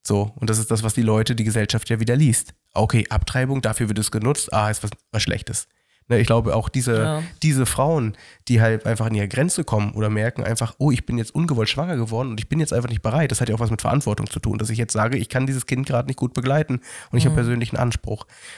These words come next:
Speaker 1: Ne? So reflektiert sind die Leute ja in der Regel nicht, sondern es ist ja einfacher zu verurteilen. Und das ist das, was ich meine, dass ich auch verstehen kann, dass die Leute so negativ darüber denken, weil es ihnen ja auch einfach so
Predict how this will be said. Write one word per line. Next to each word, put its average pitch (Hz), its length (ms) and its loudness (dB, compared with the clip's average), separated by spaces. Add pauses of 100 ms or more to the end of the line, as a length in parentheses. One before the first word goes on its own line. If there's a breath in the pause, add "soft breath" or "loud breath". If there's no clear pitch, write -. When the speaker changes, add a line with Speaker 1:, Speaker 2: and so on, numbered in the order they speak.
Speaker 1:
Ne? 117 180 6 (180 loud breath)
So 127 140 4
reflektiert 104 560 0
sind 135 160 4
die - 80 4
Leute 101 300 2
ja 98 140 0
in 104 100 -4
der 104 100 -2
Regel 98 240 -4
nicht, - 240 -6 (140)
sondern 107 280 2
es 107 120 0
ist 101 80 0
ja 104 100 0
einfacher 107 380 0
zu - 140 -2
verurteilen. 110 600 -2 (320 loud breath)
Und 110 80 2
das 104 100 2
ist 117 120 -2
das, 110 100 0
was 110 140 2
ich 110 100 0
meine, 139 240 2
dass 110 140 0
ich 113 100 0
auch 110 80 0
verstehen 113 600 0
kann, 175 340 0 (240 loud breath)
dass 120 140 2
die 117 80 0
Leute 107 520 2 (300 soft breath)
so 113 180 0
negativ 110 400 2
darüber 101 300 0
denken, 104 360 0
weil 117 80 2
es 113 100 -2
ihnen 110 100 -2
ja 107 80 0
auch 95 100 -4
einfach 101 240 -2
so 101 340 -2